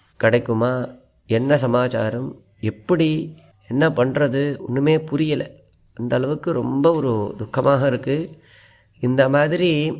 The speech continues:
ஒரு பெரிய விபத்தெல்லாம் நடந்தது, இத்தனை நூத்துக்கணக்கான பேர் காலமானா அப்படின்னா, அவர்களுக்கு நல்ல கதி ஏற்படணும், நல்ல ஒரு சம்ஸ்காரத்தை அடைஞ்சு அவ நல்ல கதி அடையணும், நல்ல லோகங்களை அடையணும்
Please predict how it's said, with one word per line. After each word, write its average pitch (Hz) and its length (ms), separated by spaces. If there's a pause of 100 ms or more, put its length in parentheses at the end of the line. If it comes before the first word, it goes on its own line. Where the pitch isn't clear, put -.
(160)
ஒரு 131 220
பெரிய 156 540
விபத்தெல்லாம் 151 680
நடந்தது, 143 540
இத்தனை 127 280
நூத்துக்கணக்கான 135 720
பேர் 160 180
காலமானா 131 580
அப்படின்னா, 123 520
அவர்களுக்கு 135 1200
நல்ல 147 380
கதி 165 380
ஏற்படணும், 135 720 (480)
நல்ல 143 300
ஒரு 160 200
சம்ஸ்காரத்தை 160 720
அடைஞ்சு 131 600 (120)
அவ 131 460 (560)
நல்ல 165 380
கதி 127 380
அடையணும், 143 640 (500)
நல்ல 147 280
லோகங்களை 165 640
அடையணும் 139 760